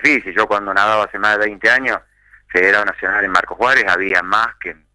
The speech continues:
eh, que en todo, eh, de acá hasta Villa María, lo que hay ahora, ¿no? Pero bueno, era otra época.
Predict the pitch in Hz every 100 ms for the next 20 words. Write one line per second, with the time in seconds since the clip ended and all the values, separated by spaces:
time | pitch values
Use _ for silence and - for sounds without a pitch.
0 | _ _ _ _ - 92 80 87 82 _
1 | _ _ _ - 117 113 101 85 87 -
2 | - - _ - 90 92 120 - 104 95
3 | 95 98 110 127 113 92 73 69 - _
4 | _ _ _ - 87 101 98 98 147 135
5 | 95 87 92 110 _ _ - 113 120 123
6 | 107 110 110 113 117 101 135 139 95 87
7 | 82